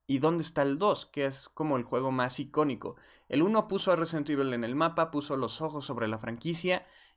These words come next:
y de ahí el dos tenía, eh, ya el escenario puesto para debutar y ser la superestrella que lo fue. Y finalmente tenemos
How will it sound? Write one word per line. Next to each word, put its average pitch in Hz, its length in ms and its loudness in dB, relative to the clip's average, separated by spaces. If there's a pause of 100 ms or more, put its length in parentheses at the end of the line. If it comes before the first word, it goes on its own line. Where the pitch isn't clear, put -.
(100)
y 151 160 2
de 135 120 4
ahí 156 180 6
el 151 160 4
dos 160 240 4
tenía, 139 560 -2
eh, 113 440 -6
ya 135 180 2
el 135 80 2
escenario 123 500 -4
puesto 123 360 0
para 104 200 0
debutar 107 540 0 (260)
y 110 120 -10
ser 117 220 2
la 113 140 0
superestrella 107 640 -4
que 95 100 -2
lo 95 140 -4
fue. 160 320 2 (420)
Y 139 80 -8
finalmente 143 520 0
tenemos 131 540 -4